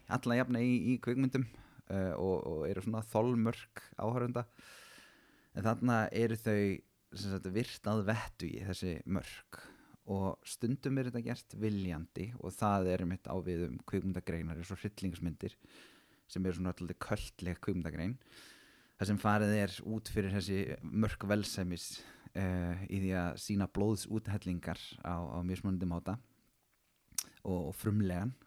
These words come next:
og hérna, og svo er, eh, eru hérna,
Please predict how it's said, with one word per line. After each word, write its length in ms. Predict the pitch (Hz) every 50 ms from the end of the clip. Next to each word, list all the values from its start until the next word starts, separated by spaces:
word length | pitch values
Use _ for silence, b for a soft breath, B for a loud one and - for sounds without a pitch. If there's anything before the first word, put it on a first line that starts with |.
| B B -
og 200 | - 78 90 87
hérna, 420 | 90 90 - - - 92 87 85 87 - _ B B B B B B B B B B B B B B B B B B B B B B B B B -
og 80 | 92
svo 280 | - - 113 110 113 113 - -
er, 280 | 107 107 107 107 104 - - - - - - -
eh, 520 | 104 101 95 95 95 92 95 90 90 80 - _ _ _ _ _ _ _ _ _ _ _ _ _ _ _ _ _ _ _ _ _ _ _ - - - _ -
eru 340 | 113 113 - 101 101 98 92
hérna, 800 | 92 101 101 87 - - - 101 95 90 90 87 85 78 82